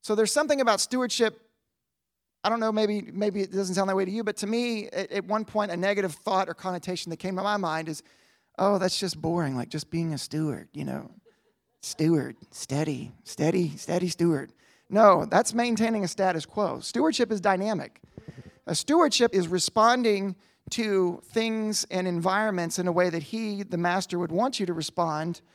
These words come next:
but not living by a default protocol or a default action or default thought,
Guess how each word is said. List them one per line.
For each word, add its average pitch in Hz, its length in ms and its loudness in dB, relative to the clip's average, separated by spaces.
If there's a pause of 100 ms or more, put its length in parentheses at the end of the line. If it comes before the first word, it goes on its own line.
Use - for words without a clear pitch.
(800)
but 196 220 6
not 214 260 4
living 220 400 4
by 185 200 6
a 170 180 0
default 196 640 0 (1040)
protocol 208 540 4
or 165 160 4
a 156 40 0
default 175 460 2
action 185 360 -2
or 165 120 0
default 165 420 0
thought, - 460 2